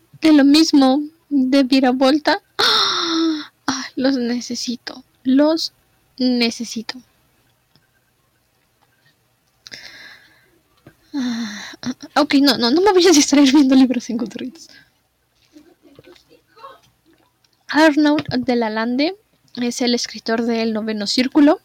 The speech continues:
Ah, estabas diciendo algo de Viravolta, de Pietro. Sí, tenemos que ir descubriendo a su mismo ritmo qué es lo que está pasando,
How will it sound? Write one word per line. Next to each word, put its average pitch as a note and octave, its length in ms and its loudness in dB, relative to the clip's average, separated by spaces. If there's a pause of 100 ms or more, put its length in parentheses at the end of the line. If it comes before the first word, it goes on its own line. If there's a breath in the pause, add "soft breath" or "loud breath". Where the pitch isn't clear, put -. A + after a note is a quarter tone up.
(3000 loud breath)
Ah, C#4+ 380 -4
estabas E4 360 -2
diciendo D4 320 2
algo C#4+ 160 0
de C4+ 100 4
Viravolta, A3+ 560 -2 (580 loud breath)
de B3 100 -6
Pietro. A#3+ 460 -6 (2250)
Sí, - 300 -4 (440 loud breath)
tenemos F#4 420 0
que F#4+ 160 0
ir G4 160 2 (140)
descubriendo C#4 760 2 (240)
a B3 100 -6
su B3+ 120 -4
mismo C4 320 0
ritmo B3 560 -2 (320)
qué E4+ 140 0
es E4+ 100 0
lo F4+ 140 0
que C4+ 80 -2
está C4 180 -2
pasando, G#3 540 -6